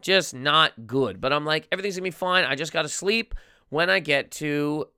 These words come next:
Phoenix." Sitting in the middle seat, whatever. I watched, what the fuck did I watch that way? Mm,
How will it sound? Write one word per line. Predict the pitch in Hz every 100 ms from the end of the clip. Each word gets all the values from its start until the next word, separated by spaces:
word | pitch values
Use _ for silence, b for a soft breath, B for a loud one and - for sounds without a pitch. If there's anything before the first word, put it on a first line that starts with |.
| _ _
Phoenix." | - 214 285 262 - - - - _ _ _ _ _ _ _ _
Sitting | - - 240 247
in | 220
the | 190
middle | 165 160
seat, | 151 - 165 -
whatever. | 156 185 185 156 135 143 143
I | - 165
watched, | 175 165 165 160 -
what | 170 208 202
the | 151 110
fuck | - - 139 131
did | - 110
I | 107
watch | 104 104 98 -
that | - 78 - _ _
way? | 67 62 69 71 - -
Mm, | - 151 131 127 127